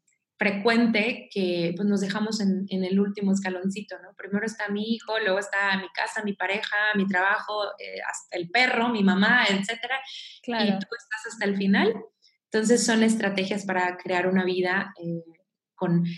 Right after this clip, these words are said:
Speaker 1: ya sea con hábitos o, o rituales. Hablamos mucho de rituales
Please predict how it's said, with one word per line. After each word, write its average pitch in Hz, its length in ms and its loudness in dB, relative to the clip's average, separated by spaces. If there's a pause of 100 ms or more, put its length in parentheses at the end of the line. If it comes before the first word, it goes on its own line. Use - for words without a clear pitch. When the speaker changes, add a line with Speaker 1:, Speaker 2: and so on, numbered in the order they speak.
(180)
Speaker 1:
ya 190 140 0
sea 190 160 -2
con 180 260 -2
hábitos 214 800 0
o, 180 440 2 (120)
o 185 120 0
rituales. 190 840 0
Hablamos 180 380 -4
mucho 196 320 2
de 180 60 2
rituales 202 800 -2